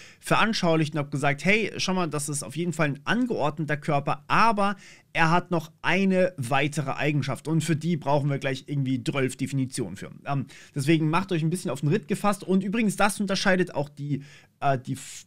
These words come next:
vollständigen Körper, sprich die reellen Zahlen, von den, ähm, von den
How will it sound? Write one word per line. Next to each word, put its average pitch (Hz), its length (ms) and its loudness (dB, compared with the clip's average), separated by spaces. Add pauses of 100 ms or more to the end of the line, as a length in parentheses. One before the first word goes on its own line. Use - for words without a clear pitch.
vollständigen 180 640 4
Körper, 165 280 2
sprich 143 220 -4
die 131 140 -4
reellen 123 400 0
Zahlen, 147 340 2 (260)
von 214 560 -2
den, 165 720 2
ähm, 143 520 0 (320)
von 165 240 6
den 139 340 4